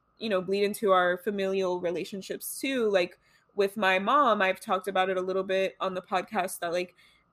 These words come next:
I kept going, setting the boundary, then going back on it 'cause I felt bad,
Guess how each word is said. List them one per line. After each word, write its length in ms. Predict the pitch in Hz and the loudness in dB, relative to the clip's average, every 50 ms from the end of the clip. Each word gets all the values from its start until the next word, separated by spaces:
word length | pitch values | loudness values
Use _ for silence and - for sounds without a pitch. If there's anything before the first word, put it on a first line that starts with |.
| _ _ 185 | _ _ 4
I 100 | 196 190 | 4 4
kept 340 | - - 240 214 220 226 214 | 2 4 2 2 2 2 0
going, 360 | 208 208 208 208 208 196 - - _ | 2 2 2 0 -2 -4 -8 -12 _
setting 320 | - - 214 208 214 226 220 | 2 4 4 4 4 2 2
the 60 | 202 | 4
boundary, 380 | 190 185 190 214 196 208 208 196 | 6 6 6 4 0 -4 -2 -2
then 160 | 190 196 190 | -2 -2 0
going 240 | 180 185 185 180 180 | 0 0 0 0 2
back 260 | 175 185 202 240 233 240 | 4 4 4 4 4 2
on 140 | 208 196 196 | 0 2 0
it 140 | 185 185 - | -2 -2 -4
'cause 140 | 226 208 190 | -4 -4 -4
I 80 | 190 | -2
felt 280 | 196 - 185 156 - 202 | 0 0 0 0 2 2
bad, 580 | 185 202 220 233 208 180 175 180 190 202 247 | 4 4 4 4 2 2 0 0 -2 -4 -6